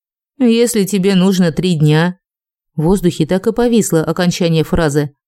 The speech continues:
«чтобы смириться с тем, что отныне ты станешь менталистом, то я дам тебе их.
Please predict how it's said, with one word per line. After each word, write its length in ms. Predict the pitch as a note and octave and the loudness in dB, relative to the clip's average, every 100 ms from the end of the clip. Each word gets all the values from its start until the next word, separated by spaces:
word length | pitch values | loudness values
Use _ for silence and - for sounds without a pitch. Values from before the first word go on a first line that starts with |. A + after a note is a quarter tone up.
| _ | _
«чтобы 380 | - F#3 D#3+ | -6 -2 0
смириться 560 | E3 F#3 F3+ E3+ D#3+ D#3+ | 2 2 2 0 0 -2
с 100 | - | -2
тем, 300 | G3+ A#3+ A#3+ | -2 0 0
что 240 | - F3 | -2 -2
отныне 400 | D3+ E3 G#3+ F#3+ | -2 0 2 2
ты 100 | C#3 | 2
станешь 420 | E3 - F#3+ F3 F3 | -2 0 2 2 2
менталистом, 840 | E3 D#3+ F#3+ F3+ D3 - C#3+ C3+ _ _ _ | 0 0 0 0 -2 -4 -6 -8 _ _ _
то 100 | B3+ | 0
я 180 | B3+ A3 | 2 0
дам 240 | F#3 D#3 | 0 0
тебе 280 | E3+ D3 C#3 | 2 2 2
их. 220 | C3+ - | -2 -8